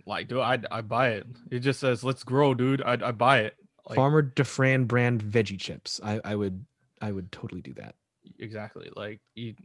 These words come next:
Speaker 1: he got, he got us early. Uh,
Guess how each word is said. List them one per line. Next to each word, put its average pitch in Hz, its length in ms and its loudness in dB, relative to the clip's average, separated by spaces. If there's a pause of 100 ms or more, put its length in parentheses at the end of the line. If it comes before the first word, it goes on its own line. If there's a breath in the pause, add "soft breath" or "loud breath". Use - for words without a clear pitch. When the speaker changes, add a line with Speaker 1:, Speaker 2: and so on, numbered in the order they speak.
(120)
Speaker 1:
he 117 200 -12
got, 117 300 -2
he 120 80 -6
got 120 160 0
us 131 300 -4
early. 147 380 -2 (540)
Uh, 113 500 0